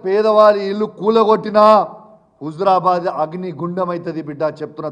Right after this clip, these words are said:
తస్మాత్ జాగ్రత్త అని చెప్పి చెప్తా ఉన్నాను. నేను అధికారులను కూడా హెచ్చరిస్తా ఉన్నాను, మీరు రేవంత్ రెడ్డి చెప్పిండని చెప్పి ఈడికి వచ్చి నా హుజరాబాద్ నియోజకవర్గంలో ఏ ఒక్క పేదవాని ఇల్లు కూలగొడితే నేను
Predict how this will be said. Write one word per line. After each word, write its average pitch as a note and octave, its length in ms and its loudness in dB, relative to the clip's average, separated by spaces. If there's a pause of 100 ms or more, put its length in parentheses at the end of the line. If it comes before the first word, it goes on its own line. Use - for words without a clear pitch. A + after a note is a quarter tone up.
తస్మాత్ C#3 420 -12
జాగ్రత్త C#3 360 -10
అని B2+ 100 -14
చెప్పి A2+ 200 -18
చెప్తా A#2 260 -18
ఉన్నాను. G#2+ 200 -20 (1120)
నేను F#3+ 280 -4
అధికారులను A3+ 600 0
కూడా A#3 140 4
హెచ్చరిస్తా A#3 560 -2
ఉన్నాను, A#3 300 2 (1080)
మీరు G#3 220 0 (120)
రేవంత్ A#3 400 0
రెడ్డి A3+ 180 0 (140)
చెప్పిండని A3+ 480 -4
చెప్పి A#3+ 260 -4 (600)
ఈడికి G#3+ 240 -6 (100)
వచ్చి G#3 300 -4
నా A#3 160 2
హుజరాబాద్ A3 560 0
నియోజకవర్గంలో A3 760 0 (200)
ఏ - 20 4 (180)
ఒక్క A3 160 -2 (120)
పేదవాని A3 480 2
ఇల్లు A3 140 -4 (100)
కూలగొడితే A#3 580 2 (840)
నేను G3 360 -10